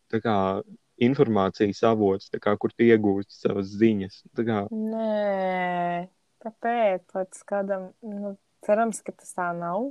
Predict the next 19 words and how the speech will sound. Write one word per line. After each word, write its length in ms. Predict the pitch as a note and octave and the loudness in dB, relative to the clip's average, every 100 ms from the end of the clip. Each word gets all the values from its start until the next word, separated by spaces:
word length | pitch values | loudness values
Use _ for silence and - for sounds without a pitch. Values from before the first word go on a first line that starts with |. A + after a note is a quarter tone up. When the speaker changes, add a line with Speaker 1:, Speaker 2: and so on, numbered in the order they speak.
| - - | -8 -2
Speaker 1:
Es 220 | B2 C#3 | 2 4
vispār 260 | D3+ D#3 | 6 6
ne-, 260 | B2 A2 A#2 - | 6 6 4 4
tā 140 | A#2+ | 2
kā 160 | A2 G2 | 2 4
baigi 360 | A2 B2+ B2 | 6 4 4
nezinu 380 | G#2+ A#2 A2+ G2+ | 4 4 4 2
nevienu, 400 | G2 G2+ A2+ G2+ | 4 4 4 2
kas 200 | - - | -4 -8
vispār 340 | G#2+ - G2+ G2+ | -6 0 4 6
ieiet 320 | G#2 F#2+ F#2+ | 8 6 4
tajā 240 | G2+ F#2+ | 0 0
sadaļā. 580 | F#2+ - F#2+ F#2+ F#2 F#2 - - | -2 0 4 4 4 2 0 2
Es 220 | B2+ - | 2 4
vispār, 360 | G#2 - G2+ - - - | 0 0 -6 -6 -6 0
nu, 140 | B2 | 4
es, 200 | C#3 C#3+ | 4 2
tipa, 240 | - - F#2+ | -4 -2 0
neieju. 840 | G2+ G#2 F#2+ F#2 F2+ F2+ G2 | 2 2 2 0 -2 -4 -4